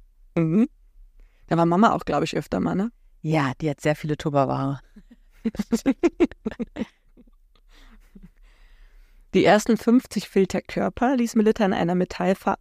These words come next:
Speaker 1: Warenfabrik in Westfalen fertigen. Das erste Filterpapier lieferte eine Papierfabrik in Sachsen.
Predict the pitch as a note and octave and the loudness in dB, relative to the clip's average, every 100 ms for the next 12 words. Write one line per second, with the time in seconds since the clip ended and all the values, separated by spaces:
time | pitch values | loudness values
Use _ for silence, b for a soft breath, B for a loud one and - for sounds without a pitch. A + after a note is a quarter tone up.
0 | - E3+ G3+ G#3+ G#3 F#3+ G3 F#3+ D#3+ D3+ | -4 0 2 2 0 0 -2 -2 -4 -4
1 | E3 G#3+ B3+ A3 - G#3 F3 - D#3 E3 | 0 0 0 -2 -2 -2 -2 -2 -4 -4
2 | - F#3 A3+ G#3 F#3 - F#3+ F#3+ F#3 - | -2 0 0 0 -2 0 2 4 2 -4
3 | D#3+ F3+ F3+ - E3 D3 - D#3+ - F3 | -4 -2 -2 -2 -2 -2 -4 -6 -4 -4
4 | - F#3+ - - G#3+ G#3 - - | -2 -6 -6 0 2 2 -6 -12